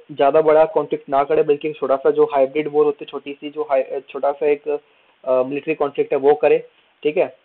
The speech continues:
क्योंकि अगर ऐसा कोई ज़्यादा ब-, large scale का उसने किया तो कहीं ना कहीं जो आपकी तीन nuclear आर्म states हैं वो तीनों जो हैं, अ, एक, अ, आप कह सकते हैं war में आ जाएंगे, ठीक है, तीन न्यू-, nuclear आर्म states, ठीक है, तो कहीं ना कहीं जो है ये बहुत खतरे वाली बात है international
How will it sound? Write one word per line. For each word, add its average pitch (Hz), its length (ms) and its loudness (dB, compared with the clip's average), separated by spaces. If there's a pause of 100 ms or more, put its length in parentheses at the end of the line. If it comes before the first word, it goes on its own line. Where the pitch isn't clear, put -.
(280)
क्योंकि 139 280 -4
अगर 147 220 2
ऐसा 143 300 2
कोई 147 240 0
ज़्यादा 143 320 2
ब-, 147 160 -4 (100)
large 139 200 2
scale 147 200 -2
का 156 100 -2
उसने 151 180 -8
किया 165 200 -2
तो 165 120 -10
कहीं 147 160 -6
ना 147 100 -8
कहीं 151 160 -12
जो 147 100 0
आपकी 143 180 -4
तीन 175 520 -6
nuclear 156 380 -4
आर्म 139 200 -2
states 143 420 -6
हैं 110 140 -12 (380)
वो 143 140 2 (420)
तीनों 139 200 -8
जो 135 140 -4
हैं, 165 200 -6 (420)
अ, 143 400 2 (440)
एक, 139 280 -4
अ, 139 760 0
आप 127 180 -4
कह 139 80 -10
सकते 143 300 -6
हैं 143 200 -8 (260)
war 147 340 2 (100)
में 139 120 -8
आ 123 100 0
जाएंगे, 110 360 -8
ठीक 156 180 -6
है, 196 60 -2
तीन 151 320 -8
न्यू-, 143 260 -8
nuclear 139 340 -4
आर्म 127 160 -2
states, 120 320 -10
ठीक 143 100 -6
है, 160 60 0
तो 160 100 -4
कहीं 135 180 -6
ना 143 140 -6
कहीं 143 200 -4
जो 135 120 -4
है 139 60 -2
ये 147 80 0
बहुत 131 220 -6
खतरे 135 240 -4
वाली 135 220 2
बात 135 240 0
है 147 100 -4
international 135 360 -10